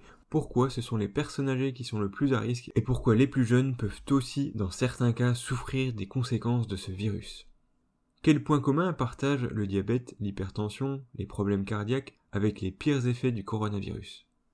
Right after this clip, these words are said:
Ces diverses pathologies associées au coronavirus sont-elles vraiment responsables d'une mortalité plus élevée chez nos anciens ?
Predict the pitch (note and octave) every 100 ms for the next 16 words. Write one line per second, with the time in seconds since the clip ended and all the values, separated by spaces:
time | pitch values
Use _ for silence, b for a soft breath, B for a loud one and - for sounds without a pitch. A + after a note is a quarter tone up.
0 | _ - G#2+ G#2 C3+ C#3 A#2+ A2 A#2+ A#2+
1 | B2 B2 A2 G#2 G2+ A#2 - A2 G2 F#2+
2 | F2 - B2 B2+ B2+ A#2+ A#2 C3 C3 -
3 | - A2 G2+ A#2 G#2+ G#2+ A#2 A2 G2+ B2
4 | B2 C3 A#2+ B2+ B2+ B2 G2 G2 G2 A2
5 | A#2+ - A2+ G#2+ - A#2 - A#2+ A2 G#2+
6 | G#2+ A2 A2+ - G2+ G2 G2 -